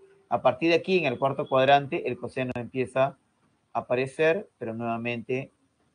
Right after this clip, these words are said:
de forma positiva, ¿sí? De forma positiva. Todas esas líneas que están aquí son positivas, ¿no? De todos los ángulos que están aquí,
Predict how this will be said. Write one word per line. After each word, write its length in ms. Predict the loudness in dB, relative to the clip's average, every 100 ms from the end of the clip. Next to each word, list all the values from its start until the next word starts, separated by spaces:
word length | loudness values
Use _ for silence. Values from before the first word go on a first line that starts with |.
| _
de 160 | -10 -10
forma 460 | -4 -4 -2 -6
positiva, 720 | -8 -16 -8 -2 0 0 -4 -14 _ _
¿sí? 240 | -6 -6 -10 _ _ _ _ -20
De 100 | -10
forma 340 | -6 -6 -8
positiva. 560 | -10 -18 -8 -4 -4 -6 -16 _ _ _ _ _ _ _ _ _ _ _ _
Todas 200 | 2 2
esas 100 | 2
líneas 220 | -4 -4
que 60 | -6
están 220 | -4 -6
aquí 140 | -6 -8
son 140 | -8
positivas, 540 | -10 -12 -8 -8 -10 -16
¿no? 120 | -20 _ _ _ _ _ _ _ _ _ _ _ _ _ _ _ _ _ _ _ _ _ _ _ _ _ _ _ _ _ _ _ _ _ _ _ _ -14
De 100 | -6
todos 240 | 0 0
los 140 | 0
ángulos 220 | -2 -4 -6
que 60 |
están 160 | -4 -4
aquí, 340 | -4 -8 -10